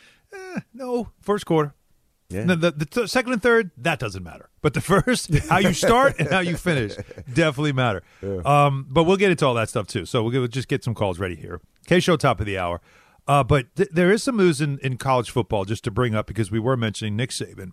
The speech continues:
Speaker 1: <clears throat> who stepped down as coach of Alabama after seventeen seasons where he was just dominant as a coach there and a dominant, really resurrected that program. You talk about,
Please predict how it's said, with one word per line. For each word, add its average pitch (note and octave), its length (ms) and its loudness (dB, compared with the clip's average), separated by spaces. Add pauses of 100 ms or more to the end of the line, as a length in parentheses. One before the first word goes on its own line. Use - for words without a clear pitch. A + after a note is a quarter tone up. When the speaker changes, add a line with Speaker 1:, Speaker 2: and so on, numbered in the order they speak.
(140)
Speaker 1:
<clears throat> - 320 0
who C3+ 100 -2
stepped C#3+ 300 -2
down A#2+ 260 0 (640)
as D#3+ 180 4
coach C#3 280 2
of A#2 80 -2
Alabama G2+ 600 -2 (460)
after C3+ 200 -2
seventeen B2 580 -2
seasons A2 400 -2
where A2 200 -2
he B2 100 -4
was G#2+ 160 -6
just - 180 -8
dominant G2 400 -4
as F#2+ 160 -12
a F#2 40 -14
coach F#2 280 -10
there G2 160 -6
and F2+ 100 -10
a F2+ 40 -12
dominant, G#2 360 -10 (260)
really E3 200 2
resurrected B2+ 600 0
that D3+ 200 0
program. F#2+ 400 -2
You C#3 80 -4
talk C#3+ 200 0
about, B2 240 -2